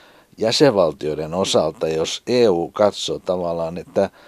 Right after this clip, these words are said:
kaikki kysymykset tavallaan liittyy yli rajojen tapahtuvaan kaupankäyntiin ja s-, ja sitä myöten niin E U:lla on niille, niihin toimivalta. Ja, ja mun mielestä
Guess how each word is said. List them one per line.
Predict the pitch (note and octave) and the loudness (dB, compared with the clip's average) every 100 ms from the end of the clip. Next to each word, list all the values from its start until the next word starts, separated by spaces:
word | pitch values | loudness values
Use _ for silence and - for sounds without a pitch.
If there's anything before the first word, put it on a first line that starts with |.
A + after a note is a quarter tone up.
| _ _ | _ _
kaikki | D3 C#3+ - F#2+ | -2 -2 -4 -6
kysymykset | G#2 - G#2 F2 - F2 | -6 -4 -4 -4 -8 -10
tavallaan | - F2 E2+ E2 E2+ F2 | -6 -2 -2 -2 -2 0
liittyy | G2+ F#2+ _ - E2+ D2 - - | 0 0 _ -10 -8 -8 -12 0
yli | G#2 G2+ F#3+ | 2 4 6
rajojen | G#2+ G#2+ G#2 F#2+ F2 | 8 10 10 8 4
tapahtuvaan | D#2+ E2+ F2+ F2 - E2+ F2 E2+ | -2 0 2 2 0 -2 0 0
kaupankäyntiin | G#2 G2+ E2+ F2+ D#2+ E2+ E2+ E2 E2 E2+ | 4 4 4 -2 -2 -6 -6 -8 -8 -6
ja | E2+ F2 | -4 -4
s-, | - | -6
ja | - F#2+ | -4 -2
sitä | - G2 G2+ F#2 | -2 2 4 4
myöten | F2+ E2 D#2 F2 E2 | 0 -6 -6 -8 -6
niin | E2+ E2+ - | -8 -8 -2
E | F#2+ F2+ | 0 0
U:lla | D#2+ D#2 E2 | 0 -4 -6
on | E2+ | -6
niille, | E2 D#2+ D#2 | -8 -8 -8
niihin | F#2 F2 E2 | -8 -8 -6
toimivalta. | - G2 F2+ - C2+ C2 - | 0 0 0 -8 -10 -12 -8
Ja, | F2 E2 | -8 -8
ja | E2 | -10
mun | F#2+ G2+ B2+ | -10 -4 -2
mielestä | C3+ G#2 G2+ | -2 -2 -4